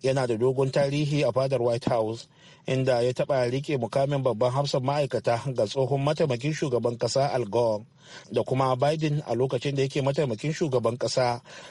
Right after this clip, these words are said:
ƙarƙashin shugaba Barack Obama. Ficewar tasa na zuwa ne a daidai lokacin da Biden ke shirin bayyana aniyarsa na neman wa'adi na shekaru hudu na biyu a shekarar dubu biyu da ishirin da hudu, sanarwar da ake jira bayan jawabinsa akan hali da ƙasa ke ciki.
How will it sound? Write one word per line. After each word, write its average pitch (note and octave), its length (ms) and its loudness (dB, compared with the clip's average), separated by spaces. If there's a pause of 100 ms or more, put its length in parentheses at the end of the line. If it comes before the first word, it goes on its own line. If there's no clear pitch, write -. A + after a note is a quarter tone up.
ƙarƙashin G#2+ 400 0
shugaba B2 420 2
Barack C3 300 2
Obama. A2 560 0 (1000)
Ficewar B2+ 400 2
tasa B2+ 300 0
na A#2 160 2
zuwa C3 280 2
ne A#2 180 -2
a A2+ 160 -2
daidai B2+ 300 2
lokacin C#3 460 -2
da C3 220 2
Biden C3 360 0
ke A#2+ 140 -2
shirin C3+ 300 -2
bayyana C#3 420 0
aniyarsa B2 640 0 (360)
na C3 120 0
neman C3+ 320 2
wa'adi A#2+ 480 -2
na C3+ 80 2
shekaru B2 460 2
hudu C3 260 0
na C3 80 2
biyu C3 260 0
a C3+ 80 4
shekarar C#3 380 0
dubu B2 300 0
biyu C#3 160 0
da C#3 260 2
ishirin C3 320 0
da C3+ 80 2
hudu, A#2 460 0 (420)
sanarwar B2 480 2
da B2 160 0
ake B2+ 240 -2
jira C3 320 0
bayan A#2+ 300 0
jawabinsa C3 640 0
akan B2+ 200 0
hali B2 280 -2
da C3 100 2
ƙasa C#3+ 300 0
ke A#2+ 160 -4
ciki. A2 460 -4